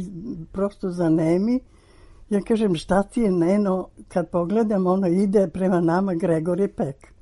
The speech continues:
Ona je u to vreme gledala mnogo filmova, ja nisam, pravo da vam kažem, ali vidim da se zbunila i kažem,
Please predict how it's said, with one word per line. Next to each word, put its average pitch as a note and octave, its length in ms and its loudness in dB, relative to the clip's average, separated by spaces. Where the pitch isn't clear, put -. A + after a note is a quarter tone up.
Ona G#3 280 0
je B3+ 160 2
u F#3 120 0
to G#3+ 220 2
vreme A3 460 0
gledala G#3 520 6
mnogo G#3+ 400 4
filmova, A3 540 2
ja G#3 140 8
nisam, G#3 420 0
pravo F3+ 280 -2
da F3 60 -2
vam E3+ 140 -2
kažem, G#3 360 -2
ali G3+ 200 2
vidim A#3 320 4
da G#3 160 2
se G#3+ 180 -4
zbunila G#3+ 500 2
i G3+ 40 -2
kažem, G3+ 460 0